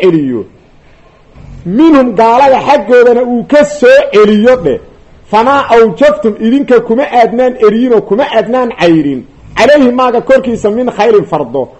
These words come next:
Walaa rikaabin, geelna kuma aadnaan cayrin. Wamaa afaa Allaahu. Faa'a ayaa hamse la sii geliyey. Markaasaa lagu tacdisiyey. Faa'a waa noqday.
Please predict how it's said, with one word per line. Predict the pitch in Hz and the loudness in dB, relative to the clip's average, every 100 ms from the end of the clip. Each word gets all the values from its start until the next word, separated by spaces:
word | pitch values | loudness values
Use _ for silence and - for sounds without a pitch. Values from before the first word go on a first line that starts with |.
| _ | _
Walaa | 196 262 262 | 0 2 2
rikaabin, | 196 196 214 226 202 | 0 0 0 0 0
geelna | 185 262 226 | 2 2 2
kuma | 202 185 | -2 -6
aadnaan | 202 175 185 165 | -4 -4 -4 -8
cayrin. | 127 120 123 123 _ _ _ - _ _ - _ _ _ - | -6 -6 -8 -14 _ _ _ -20 _ _ -20 _ _ _ -2
Wamaa | 170 202 214 | 0 0 -2
afaa | 180 180 175 | -4 -2 -2
Allaahu. | 175 156 147 135 - - | -2 -2 -2 -4 -12 -2
Faa'a | 202 247 247 175 - 180 | 0 2 0 -4 -6 -6
ayaa | 202 208 | -2 -2
hamse | 185 175 196 | -2 -4 -2
la | 233 | -2
sii | 170 220 | -2 -6
geliyey. | 214 165 143 120 - _ | -2 0 0 -4 -12 _
Markaasaa | 165 175 | -4 -2
lagu | 190 220 | -4 -4
tacdisiyey. | - 156 139 - 147 | -6 -6 -8 -8 -8
Faa'a | - 185 220 175 | -2 -2 0 0
waa | 196 196 | 0 -2
noqday. | 151 120 - | -6 -8 -14